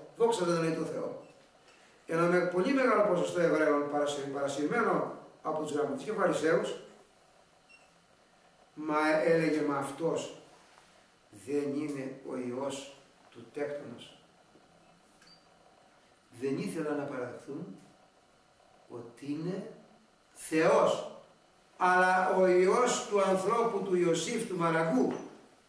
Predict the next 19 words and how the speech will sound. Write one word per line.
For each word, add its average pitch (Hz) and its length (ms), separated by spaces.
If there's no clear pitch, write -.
αυτός 170 500
είναι 185 200
ο - 40
Κύριος 170 360
Ιησούς 156 140
Χριστός. - 580
Αυτό - 580
για - 100
τους - 100
πολλούς. - 420
Και 202 120
επειδή 208 300
ο 240 100
Κύριος 202 520
έβλεπε 226 460
να 185 380
αισθάνονται 202 560
κάτι 175 120
τέτοιο, 196 560